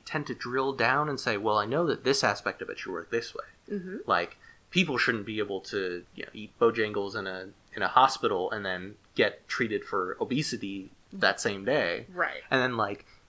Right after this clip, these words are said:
Speaker 1: extract that back out and extrapolate into the whole system
Speaker 2: Mm-hmm.
Speaker 1: as if the whole decision should be based on this one little detail.
Speaker 2: Exactly.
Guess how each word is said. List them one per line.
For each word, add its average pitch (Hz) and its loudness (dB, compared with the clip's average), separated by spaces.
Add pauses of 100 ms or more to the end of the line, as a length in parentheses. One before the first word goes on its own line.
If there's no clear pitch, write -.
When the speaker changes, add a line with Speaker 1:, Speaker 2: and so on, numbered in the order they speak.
(100)
Speaker 1:
extract - 4
that 117 2 (200)
back 110 8
out 127 6
and 92 -8
extrapolate 110 0
into 104 -10
the - -6
whole 107 -2
system 196 -6
Speaker 2:
Mm-hmm. 185 -8
Speaker 1:
as 117 0
if 117 -4 (340)
the 113 4
whole 147 6
decision 135 -2
should 117 -4
be 110 -8
based 110 0
on 107 -4
this 98 -6
one 120 -4
little 107 -4
detail. 101 -10 (200)
Speaker 2:
Exactly. 175 -8